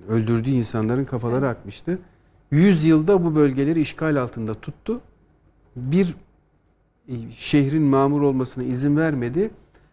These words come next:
Speaker 1: Ama yüz yıl sonra bin iki yüz doksan dokuzda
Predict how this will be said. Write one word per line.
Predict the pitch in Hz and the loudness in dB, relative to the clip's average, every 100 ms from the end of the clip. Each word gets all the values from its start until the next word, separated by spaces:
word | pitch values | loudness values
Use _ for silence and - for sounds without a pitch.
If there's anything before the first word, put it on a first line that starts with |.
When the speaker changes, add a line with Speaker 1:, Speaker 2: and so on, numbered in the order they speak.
| _ _ | _ _
Speaker 1:
Ama | 123 143 | -2 2
yüz | 180 156 | 2 2
yıl | 143 120 | 0 -2
sonra | - 123 156 202 - _ _ _ _ - _ - _ | -2 0 0 -2 -6 _ _ _ _ -20 _ -20 _
bin | 135 | 0
iki | 143 - | 0 2
yüz | 143 123 | 0 2
doksan | 123 - 123 113 | -2 -2 -2 -2
dokuzda | 110 113 120 175 196 | -4 -6 -2 -2 -2